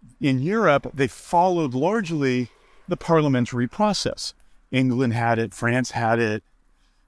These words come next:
you know, the Dutch Republic did not. The Dutch, the Dutch are much more like Americans in that way. They were city-states that formed a, a republic. The Swiss did not. Um,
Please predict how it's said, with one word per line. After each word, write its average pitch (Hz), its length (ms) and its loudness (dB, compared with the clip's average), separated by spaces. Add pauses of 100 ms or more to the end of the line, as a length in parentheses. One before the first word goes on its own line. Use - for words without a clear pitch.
you 113 160 0
know, 95 220 -2 (720)
the 123 160 0
Dutch 185 260 0
Republic 143 480 0
did 113 120 -4
not. 107 420 0
The 117 180 -4
Dutch, - 480 -4 (280)
the 131 100 0
Dutch 151 240 2
are 127 60 2
much 127 260 0
more 113 260 0 (100)
like 110 200 2
Americans 101 600 -2
in 101 100 -4
that - 140 -10
way. 101 120 -2
They 101 100 2
were 95 120 0
city-states 104 640 -4
that - 100 -18
formed 98 340 2
a, 92 160 -2 (380)
a 120 80 0
republic. 107 580 -4 (420)
The 98 320 0
Swiss - 440 0
did 101 160 -2
not. 92 300 -6 (600)
Um, 107 320 -2